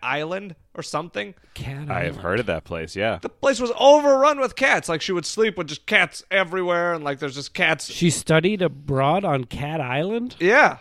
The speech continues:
Speaker 2: Specific, like, only?
Speaker 1: Well, no,
Speaker 2: Or was
Speaker 1: she,
Speaker 2: that
Speaker 1: I,
Speaker 2: just a
Speaker 1: I think she did
Speaker 2: little
Speaker 1: other
Speaker 2: trip?
Speaker 1: things, but,
Speaker 2: Okay.
Speaker 1: like, Mike, I was fascinated by the fact that there were cats everywhere.
Speaker 2: Yeah.
Speaker 1: Mu-
Speaker 2: God damn.
Speaker 1: Much like Josh's street.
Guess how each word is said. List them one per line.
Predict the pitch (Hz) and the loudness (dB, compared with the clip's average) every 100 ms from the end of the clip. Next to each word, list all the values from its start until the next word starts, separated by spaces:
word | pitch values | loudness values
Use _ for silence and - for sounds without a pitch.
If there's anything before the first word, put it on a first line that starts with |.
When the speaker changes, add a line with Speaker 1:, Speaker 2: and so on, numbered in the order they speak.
| _ - | _ -12
Speaker 2:
Specific, | - 151 180 190 202 _ | -2 0 0 0 -2 _
like, | 151 143 | -2 -2
only? | 135 143 175 226 262 254 - | 2 4 4 2 -2 -4 -8
Speaker 1:
Well, | 160 180 | -2 0
no, | 220 | 2
Speaker 2:
Or | |
was | 151 | 4
Speaker 1:
she, | |
Speaker 2:
that | 151 175 | 4 4
Speaker 1:
I, | |
Speaker 2:
just | 175 147 | 2 -4
a | 131 127 - | -4 -6 -8
Speaker 1:
I | 208 | -6
think | 262 | -6
she | - | -2
did | 247 | 4
Speaker 2:
little | 220 | 4
Speaker 1:
other | 220 233 | 6 2
Speaker 2:
trip? | 160 165 | 2 0
Speaker 1:
things, | 160 - | 0 -6
but, | 160 | -2
Speaker 2:
Okay. | 139 | 0
Speaker 1:
like, | 165 - | 0 -2
Mike, | 208 285 202 | -2 0 2
I | |
was | 190 180 | 0 0
fascinated | 262 240 220 208 | 0 0 2 0
by | 190 | 0
the | 185 | -2
fact | 190 226 175 | -2 -2 -2
that | |
there | 175 | -6
were | 180 | -4
cats | 220 240 - | 4 4 4
everywhere. | 180 147 214 302 | 0 4 6 6
Speaker 2:
Yeah. | 165 101 90 _ _ _ - | 6 2 -6 _ _ _ -4
Speaker 1:
Mu- | |
Speaker 2:
God | 208 131 | -2 2
damn. | 170 247 135 98 90 - | 2 4 2 0 -14 -6
Speaker 1:
Much | 180 202 | -4 -2
like | 202 | -4
Josh's | 147 185 208 - 151 | 0 0 0 -2 -8
street. | - 151 147 | -6 -4 -4